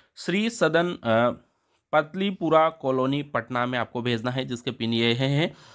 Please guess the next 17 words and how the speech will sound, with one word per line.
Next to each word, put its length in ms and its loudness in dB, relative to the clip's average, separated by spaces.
इकतीस 420 2
जनवरी 320 2
दो 120 -2
हज़ार 280 4
चौबीस 320 -4
से 80 -6
पहले 320 -4
आपके 360 -4
फॉर्म 260 -4
वहाँ 180 0
पर 120 -6
पहुँच 300 -6
जाना 220 0
चाहिए 320 -6
गाइस, 280 -6
याद 200 2
रखिएगा, 420 0